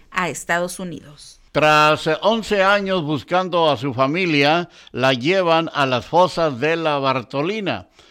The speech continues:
Speaker 2: Una mujer que perdió a sus dos hijos, hermano y cuñada, tiene la esperanza de encontrarlos en el campo de exterminio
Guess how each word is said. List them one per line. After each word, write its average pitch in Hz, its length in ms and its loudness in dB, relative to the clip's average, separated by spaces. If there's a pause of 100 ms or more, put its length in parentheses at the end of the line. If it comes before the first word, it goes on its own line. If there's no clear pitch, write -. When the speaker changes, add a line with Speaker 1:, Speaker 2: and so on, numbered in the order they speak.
(120)
Speaker 2:
Una 208 240 0
mujer 202 420 -2
que 196 160 -4
perdió 156 540 0
a 165 80 -2
sus 127 240 -6
dos 165 220 -2
hijos, 151 520 -4 (180)
hermano 147 760 -2
y 165 140 -8
cuñada, 139 840 0 (260)
tiene 175 560 0
la 147 300 0
esperanza 160 680 -2
de 147 120 -2
encontrarlos 147 760 -2
en 135 140 -2
el 113 120 -8
campo 160 420 -2
de 143 100 -2
exterminio 147 800 -2